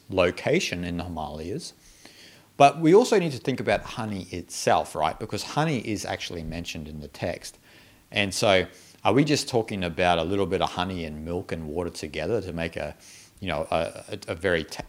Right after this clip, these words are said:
sweet and tasty drink? I mean, that's pretty far reaching, but we have to consider it considering that honey is mentioned in the passage. Last but not least is an obvious one, marijuana. Now,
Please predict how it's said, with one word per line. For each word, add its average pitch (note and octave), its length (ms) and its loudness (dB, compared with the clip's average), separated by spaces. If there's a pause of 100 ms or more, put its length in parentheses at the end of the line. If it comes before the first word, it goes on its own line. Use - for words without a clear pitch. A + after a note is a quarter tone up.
sweet - 400 -6
and E2+ 160 -10
tasty E2+ 380 -6
drink? F2 400 -8 (460)
I A2+ 80 0
mean, A2+ 220 6 (180)
that's B2+ 320 8
pretty - 360 0
far G2+ 400 8
reaching, G2 480 -2
but G#2 120 -2
we A#2 100 -4
have C#3 180 2
to - 80 -6
consider G2 420 -4
it F#2+ 120 -6
considering A2 640 -2
that F2+ 120 -4
honey G2+ 400 -4
is F2 220 -8
mentioned F2 480 -8
in D#2+ 180 -10
the D2+ 60 -14
passage. - 640 -8 (320)
Last C3+ 280 8
but D3 140 2
not A2+ 200 -2
least F#2 380 -4 (380)
is F2+ 300 0
an F#2+ 160 -4
obvious D#2 340 -4
one, D#2+ 200 -12 (600)
marijuana. D#2+ 720 -4 (600)
Now, G2 300 6